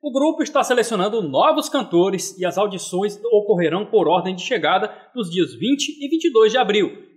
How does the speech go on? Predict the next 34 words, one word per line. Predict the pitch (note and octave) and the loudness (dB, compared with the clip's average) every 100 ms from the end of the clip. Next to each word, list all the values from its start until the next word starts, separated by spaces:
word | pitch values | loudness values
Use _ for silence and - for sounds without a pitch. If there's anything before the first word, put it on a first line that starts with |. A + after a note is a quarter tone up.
| _ | _
de | D3+ D#3 | -6 -4
treze | - D#3 A3+ G3 | 2 4 4 2
horas | C#3 C3 C#3 | 2 2 -2
e | |
trinta | D#3+ C3+ G#3 | -6 -6 -6
minutos | C4+ A#3 A#3+ - _ _ - | -2 -4 -4 -14 _ _ -4
às | C4+ A3 | -4 -2
dezoito | G#3+ E3 E3 | -2 0 0
e | C#4 | -2
trinta, | - G#3 G3+ A#3 - - | -2 -2 -4 -8 -12 -8
no | D4 | -2
Laboratório | D#4+ C4 B3 A3 G#3 G#3+ | 0 2 2 2 0 0
de | F#3+ | -2
Canto | G3 G3+ G#3 G3+ | -8 -8 -6 -8
do | G3+ | -8
Campus | G3+ G#3+ G#3+ G#3+ - - | -6 -6 -6 -6 -8 -4
Fortaleza, | A#3+ - F3+ F3 G3 G#3 | -2 0 2 2 2 -2
na | G3 | -4
sala | - G#3 | -2 -2
quinhentos | G3+ F#3 G3+ A#3+ A3+ | -2 -6 -8 -6 -10
e | A#3+ | -6
três, | F3+ G3 | -4 -2
lá | G3 F#3 | -2 -4
do | F#3+ | -4
Bloco | E3+ E3 F3 | -2 -2 -2
Didático. | F3+ E3+ B2 - - - _ _ _ - | -4 -2 0 -2 -10 -20 _ _ _ -2
Há | F#3 | 0
vagas | C#3+ F3 G#3 G#3 | 2 2 2 -2
para | - G3+ | -2 -2
as | D#3 | -2
vozes | D#3 C3 C3+ | -4 -4 -6
masculinas | D#3 D3+ G3 E3+ A#3+ C4+ | -8 -4 0 0 0 -2
e | A#3 | -4
femininas, | C4+ C4+ G#3 G3+ A#2 | -4 -2 -2 -2 -4